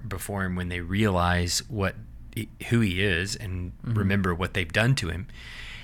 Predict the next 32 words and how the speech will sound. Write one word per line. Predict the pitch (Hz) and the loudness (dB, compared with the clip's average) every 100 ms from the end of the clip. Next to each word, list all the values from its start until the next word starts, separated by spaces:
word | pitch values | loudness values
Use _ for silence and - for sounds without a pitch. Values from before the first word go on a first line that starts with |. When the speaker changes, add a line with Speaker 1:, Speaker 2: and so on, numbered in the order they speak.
| - | -6
Speaker 2:
Mm-hmm. | 120 | 0
Speaker 1:
And | 107 101 98 95 92 - - | 2 4 4 2 0 -6 -14
he | - - 127 123 | -16 -2 0 2
says | - 120 131 143 | 4 6 6 4
to | - | 2
them, | 95 90 87 87 92 - 117 104 | 2 2 2 0 -4 -8 -10 -2
"Do | 110 120 | 4 6
not | 131 110 - | 6 4 0
fear, | - - 107 95 98 98 - | -4 -2 0 0 0 -6 -12
for | - - 107 - | -10 -2 -2 0
am | 107 101 | -2 -2
I | 113 104 131 | 2 6 6
in | 139 113 107 | 4 2 0
the | |
place | - - 104 - | 0 0 0 0
of | 92 - | -2 -2
God? | 92 92 - - - - - - - - - | -2 -2 -4 -10 -14 -16 -16 -16 -16 -4 4
As | 110 113 - | 6 6 4
for | - | 2
you, | 98 101 113 92 85 117 - - - | 2 4 6 6 2 -2 -8 -16 -10
you | 95 98 143 165 | -4 2 4 6
meant | 117 107 101 - - | 6 4 0 -8 -2
evil | 120 107 98 95 | 0 2 2 0
against | - 90 92 98 - | -4 -4 -4 -4 -4
me, | - - - - - - - | -6 -10 -12 -16 -16 -16 -8
but | - 87 | -6 -2
Speaker 2:
Mm-hmm. | - | 6
Speaker 1:
God | 107 113 113 101 | 8 8 6 4
meant | 98 98 95 | 2 2 0
it | 92 - | -2 -4
for | - 92 | -8 -8
good, | 80 92 - - | -4 -4 -4 -10